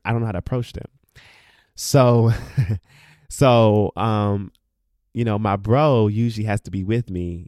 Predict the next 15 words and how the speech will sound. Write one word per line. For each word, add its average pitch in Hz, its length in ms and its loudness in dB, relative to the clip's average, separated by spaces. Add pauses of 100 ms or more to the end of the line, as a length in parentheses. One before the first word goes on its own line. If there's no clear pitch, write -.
gives 104 300 -4
me 101 220 -4
that 92 240 -6 (160)
confidence 95 540 -6
or 90 60 -6
that 90 120 -6
encouragement, 90 560 -8
rather, 82 400 -10 (300)
to, 110 120 -4
like, 87 240 -4
go 92 160 -2
get 90 260 -8
the 90 80 -4
number. 101 420 -4 (680)
And 104 840 0